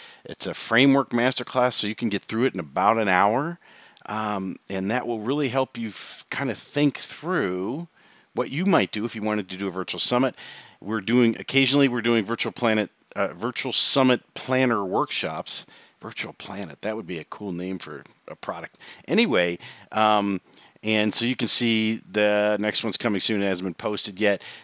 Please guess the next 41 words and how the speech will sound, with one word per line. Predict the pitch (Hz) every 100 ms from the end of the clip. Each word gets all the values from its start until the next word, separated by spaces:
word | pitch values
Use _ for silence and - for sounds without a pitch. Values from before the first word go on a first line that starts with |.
| _
but | - 101 -
we | 110
do | 104
those | 107 110 101
occasionally, | - 113 107 104 104 104 98
and | 101
where | 110
it's | 101 -
a |
live | 95 101 113 117
interactive | 113 110 - 101
workshop, | 104 98 - 104 98 - - - - -
and | 101 95 95 95 92 92 92 - _ _ _ _ _
we | 82 98
will | 95 95 90
help | 85 104 95 -
you | 95 87
plan | - 107 101 101 98
a, | 82 82 _
create | - 127
a | 107
one-pager | 92 110 104 120 113 98 90
for | 95
your | 85
summit. | - 101 78
So | -
this | 85 85
one-page | 90 98 101 - 110 101 95 -
summit | - 104 98 90
plan, | - 104 101 90 82 82 - - - -
and | 95
that | 101 104
really | 113 120
helps | 110 95
because | 107 110
we | 95 110
build | 82 117 127 120
everything | 95 92 101 92
from | 90 92 90 - - -
the | - 82
back, | 78 85 80